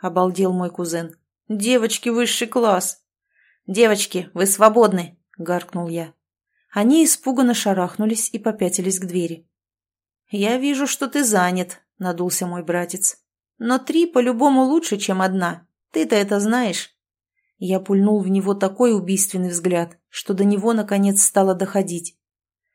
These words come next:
Алёнка всё порывалась вскочить с моих коленей, но я её, естественно, не отпускал. Понимаю, как ей это всё неприятно.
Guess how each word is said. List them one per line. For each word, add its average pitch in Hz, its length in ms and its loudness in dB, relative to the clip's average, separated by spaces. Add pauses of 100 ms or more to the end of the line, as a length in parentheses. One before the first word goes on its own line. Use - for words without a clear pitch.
(160)
Алёнка 226 480 0
всё 240 280 0
порывалась 214 560 0
вскочить 220 580 -2
с - 60 0
моих 185 260 -4
коленей, 196 680 -2 (200)
но 190 100 0
я 226 240 2
её, 226 220 0
естественно, 208 720 -2
не 202 100 2
отпускал. 196 760 -4 (520)
Понимаю, 277 540 2
как 196 280 -6
ей 196 140 4
это 196 120 -2
всё 190 220 -2
неприятно. 185 800 -4